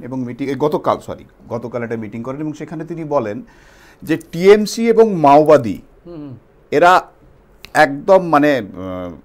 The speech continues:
Speaker 1: ভাই ভাই আর কি, একে অপরের পরিপূরক। সেক্ষেত্রে তার জন্যই মূলত
Speaker 2: হুম।
Speaker 1: মাওবাদী মদতপুষ্ট জনসাধারণ কমিটির নেতা
Speaker 2: হুম।
Speaker 1: ছত্রধর মাহাতোকে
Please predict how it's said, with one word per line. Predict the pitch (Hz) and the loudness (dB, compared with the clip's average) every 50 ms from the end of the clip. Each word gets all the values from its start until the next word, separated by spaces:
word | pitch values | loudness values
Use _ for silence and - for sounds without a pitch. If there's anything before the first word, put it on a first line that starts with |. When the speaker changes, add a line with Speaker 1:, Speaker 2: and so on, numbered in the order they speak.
| _ _ _ _ _ - 92 87 | _ _ _ _ _ -20 -20 -14
Speaker 1:
ভাই | - 123 156 160 156 | -4 0 2 2 2
ভাই | 139 123 143 120 98 87 80 | 0 -2 -4 -4 -4 -4 -8
আর | 73 | -10
কি, | - _ _ - - _ _ _ _ _ _ _ | -12 _ _ -20 -20 _ _ _ _ _ _ _
একে | - 120 127 120 165 160 | -6 -6 -6 -4 0 2
অপরের | 147 131 131 147 147 151 147 | 2 2 2 0 0 0 0
পরিপূরক। | 147 139 117 120 110 - - 107 120 135 - _ _ _ _ _ _ _ _ _ _ _ _ _ _ _ _ _ | 0 -2 -4 -6 -6 -10 -10 -10 -12 -12 -14 _ _ _ _ _ _ _ _ _ _ _ _ _ _ _ _ _
সেক্ষেত্রে | _ - 165 - - 208 202 - - 165 123 117 123 - 269 _ _ _ _ _ _ _ _ _ _ _ _ _ _ _ _ _ _ _ _ _ _ _ _ _ _ _ _ _ _ _ _ _ | _ -4 -2 0 0 -2 -2 -2 -2 -2 0 0 0 -4 -8 _ _ _ _ _ _ _ _ _ _ _ _ _ _ _ _ _ _ _ _ _ _ _ _ _ _ _ _ _ _ _ _ _
তার | 143 165 190 170 151 | 6 6 6 6 2
জন্যই | 135 143 185 185 190 208 233 247 220 | 0 2 2 4 4 4 2 2 2
মূলত | 208 190 160 151 131 - - 113 | 0 2 2 2 2 2 0 -2
Speaker 2:
হুম। | 110 110 117 131 - - _ _ 170 170 151 151 139 127 _ _ _ _ - | -2 0 -2 -2 -4 -10 _ _ -18 -18 -16 -16 -16 -18 _ _ _ _ -14
Speaker 1:
মাওবাদী | 87 98 127 143 165 185 185 190 196 185 170 208 208 208 208 | -4 2 4 6 6 6 8 6 6 6 4 0 -2 -2 -2
মদতপুষ্ট | 185 175 160 160 156 170 170 170 - - 180 185 180 - _ - 185 185 185 185 151 | 2 2 2 4 4 2 0 0 -4 -6 -6 -6 -6 -8 _ 0 2 2 2 2 2
জনসাধারণ | 151 143 147 156 151 - 180 156 160 175 180 185 190 185 | 2 2 2 0 0 0 0 2 2 0 0 0 -2 -4
কমিটির | 170 170 170 165 165 160 160 165 160 147 | -4 -4 -2 -2 -4 -4 -4 -6 -2 -2
নেতা | 143 135 131 135 139 113 92 78 - - _ _ _ _ _ _ _ | -2 -4 0 0 0 0 2 0 -6 -10 _ _ _ _ _ _ _
Speaker 2:
হুম। | 147 143 131 | -20 -20 -6
Speaker 1:
ছত্রধর | 123 147 156 151 - _ 196 202 185 196 196 | -2 -2 -2 -2 -2 _ -4 -2 -2 -2 -2
মাহাতোকে | 190 180 151 147 143 143 - 117 - - 78 - | -2 -4 -4 -6 -6 -6 -6 -8 -8 -8 -14 -16